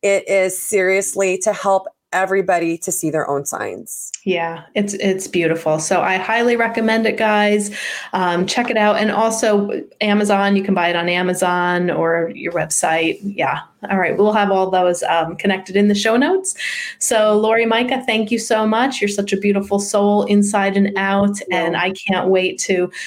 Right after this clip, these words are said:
Speaker 2: talk to
Speaker 1: Mm-hmm.
Speaker 2: you again and, uh, reconnect over on the Mindbenders podcast.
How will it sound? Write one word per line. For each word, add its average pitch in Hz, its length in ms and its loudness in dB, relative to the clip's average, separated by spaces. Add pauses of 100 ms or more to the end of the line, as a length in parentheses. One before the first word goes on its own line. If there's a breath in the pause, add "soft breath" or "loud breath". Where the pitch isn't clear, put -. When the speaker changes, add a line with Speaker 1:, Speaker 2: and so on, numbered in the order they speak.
(120 loud breath)
Speaker 2:
talk 202 280 0
to 202 60 -4
Speaker 1:
Mm-hmm. 208 40 0
Speaker 2:
you 214 180 2 (140)
again 254 340 2
and, 190 340 2
uh, 180 260 2
reconnect 202 600 0
over 202 300 2
on 202 140 4
the 202 60 6
Mindbenders 196 600 2
podcast. 165 680 -4